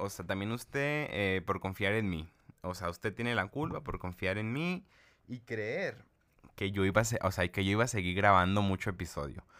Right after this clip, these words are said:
porque, pues, no, pues, o sea, ay, sonó como si, como si, este,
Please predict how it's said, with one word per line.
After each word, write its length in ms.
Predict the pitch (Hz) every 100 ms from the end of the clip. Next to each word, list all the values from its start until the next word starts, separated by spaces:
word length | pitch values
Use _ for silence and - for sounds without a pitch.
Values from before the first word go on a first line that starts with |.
| - -
porque, 240 | - 139 135
pues, 120 | 147
no, 280 | 147 175 180
pues, 400 | 147 175 180 151
o 80 | 135
sea, 500 | 131 127 120 107 90 - - _ _ _ _ _ _ _ _ _ _
ay, 180 | - 87
sonó 240 | 90 85
como 220 | - 92 92
si, 340 | - 78 76
como 320 | - 82 85
si, 180 | - 82
este, 540 | 80 80 - 76 71